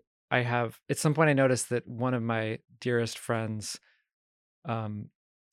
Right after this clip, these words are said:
and my therapist have the same birthday, and it's right on my Mercury. So, um, and Hillary Clinton,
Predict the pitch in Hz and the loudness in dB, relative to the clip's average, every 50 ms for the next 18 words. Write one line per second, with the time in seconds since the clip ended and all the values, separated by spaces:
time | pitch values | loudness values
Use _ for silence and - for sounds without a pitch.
0 | _ _ - 117 117 120 120 117 107 110 127 127 131 - - 127 131 135 139 - | _ _ -2 0 0 0 0 0 -2 -2 -2 -2 -2 -2 0 2 4 4 4 2
1 | - 123 117 113 107 - - - 127 123 107 113 110 - 135 127 120 117 127 127 | 0 -2 -2 -2 -4 -6 -8 -6 -6 -6 -6 -6 -6 -4 -2 -2 0 0 0 0
2 | 131 - - 117 113 110 110 - - 135 131 131 - - 117 127 131 127 131 131 | 0 0 -2 -2 -2 -2 -4 -6 -4 -2 -2 -2 -2 0 2 2 4 4 4 2
3 | 131 127 127 123 120 113 - - 110 107 104 101 - - _ _ _ _ - - | 2 2 2 0 0 -2 -4 -6 -8 -8 -8 -10 -12 -16 _ _ _ _ -16 -6
4 | - 127 117 113 113 110 - - - _ _ _ _ _ - - - 139 131 127 | -4 -4 -2 -2 -4 -8 -12 -18 -20 _ _ _ _ _ -20 -12 -4 -2 0 0
5 | 120 117 113 117 - - _ _ _ _ _ _ _ _ _ _ _ _ _ _ | 2 0 -2 -4 -8 -10 _ _ _ _ _ _ _ _ _ _ _ _ _ _
6 | _ _ - - 151 147 151 156 165 165 151 - 170 160 139 117 101 95 | _ _ -2 0 0 0 0 0 -2 -2 -2 -4 -4 -4 -4 -6 -8 -10